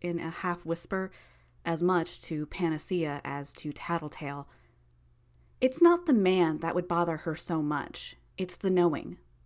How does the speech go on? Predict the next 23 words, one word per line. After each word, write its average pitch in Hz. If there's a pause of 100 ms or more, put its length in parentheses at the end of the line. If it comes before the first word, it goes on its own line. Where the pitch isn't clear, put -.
(400)
Every 233
hour 202
of -
every 185
day 160
after 160
hearing 196
me 165
say 170
his 170
name, 175 (120)
she -
would 180
wonder. 180 (640)
She's 226
terrified 240
she'll -
start 180
second-guessing 180
every 175
part -
of 147
herself, 151